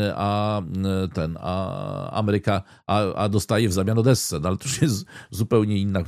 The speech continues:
historia. Nie, żartuję sobie te-, trochę z tego, ale ta próba po raz kolejny, ponieważ Zełenski od początku tej wojny dosyć czytelnie próbował wciągać do niej różnych aktorów. Jest to zresztą bardzo rozsądne z jego strony, bo zdaje sobie sprawę, że samymi ukraińskimi siłami nie jest w stanie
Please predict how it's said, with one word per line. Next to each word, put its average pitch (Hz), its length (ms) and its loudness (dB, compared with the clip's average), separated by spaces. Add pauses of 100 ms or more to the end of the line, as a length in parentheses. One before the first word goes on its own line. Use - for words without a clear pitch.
(140)
historia. 113 460 4
Nie, 120 120 4
żartuję 147 380 6
sobie 95 240 2
te-, 98 180 0
trochę 107 260 0
z - 60 -6
tego, 113 280 4 (280)
ale 147 180 8
ta 147 200 6
próba 180 440 4
po 147 180 0
raz 143 160 4
kolejny, 143 460 2
ponieważ 123 260 0
Zełenski 165 540 2 (140)
od 117 120 -2
początku 151 400 0
tej 123 160 4
wojny 120 540 4
dosyć 123 340 0
czytelnie 127 460 4
próbował 110 520 2 (360)
wciągać 135 420 4
do 110 100 0
niej 120 160 2
różnych 110 320 0
aktorów. 90 560 -2 (320)
Jest 302 120 -2
to 381 60 4
zresztą 170 200 2
bardzo 135 300 6
rozsądne 127 540 0
z 87 60 -2
jego 92 200 2
strony, 92 400 0
bo 107 180 4
zdaje 120 280 4
sobie 110 240 0
sprawę, 113 340 0
że 107 120 2
samymi 110 560 0
ukraińskimi 101 640 -2
siłami 104 420 0
nie 98 160 0
jest 107 140 -2
w - 40 -6
stanie 101 400 0